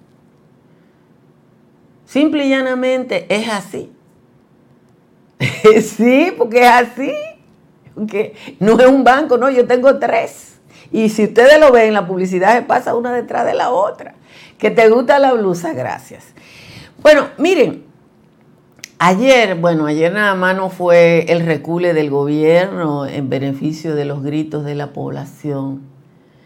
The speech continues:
Ayer, eh, hay dos o tres elementos que nosotros tenemos que citar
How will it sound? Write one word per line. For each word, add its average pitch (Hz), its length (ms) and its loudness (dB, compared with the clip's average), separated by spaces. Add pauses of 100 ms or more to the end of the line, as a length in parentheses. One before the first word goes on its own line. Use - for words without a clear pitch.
(280)
Ayer, 175 960 -4
eh, 131 840 -8 (260)
hay 170 580 -4 (880)
dos 151 400 2
o 208 140 -4
tres 175 200 -4
elementos 151 560 -4
que 139 80 -6
nosotros 147 380 -6
tenemos 160 380 -8
que 165 100 -10
citar 139 520 -10